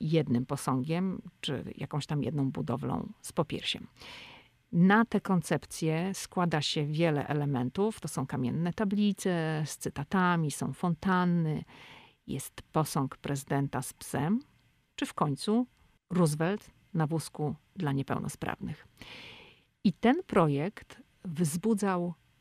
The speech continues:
kontrowersje. Za życia Roosevelta nie pokazywano go na wózku, no, ukrywano jego niepełnosprawność. I historycy i ludzie walczący z ograniczeniami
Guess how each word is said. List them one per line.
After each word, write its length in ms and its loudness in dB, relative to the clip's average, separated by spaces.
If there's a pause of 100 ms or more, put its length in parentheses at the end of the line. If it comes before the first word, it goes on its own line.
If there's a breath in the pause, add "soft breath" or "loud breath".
(400)
kontrowersje. 680 0 (840)
Za 160 2
życia 260 0
Roosevelta 640 2 (440)
nie 180 6
pokazywano 600 0
go 120 -6
na 140 -6
wózku, 560 -6
no, 200 0
ukrywano 600 4
jego 440 -2 (100)
niepełnosprawność. 960 -4 (840 loud breath)
I 280 8
historycy 640 2
i 200 2
ludzie 500 6
walczący 720 2
z 100 -10
ograniczeniami 1120 2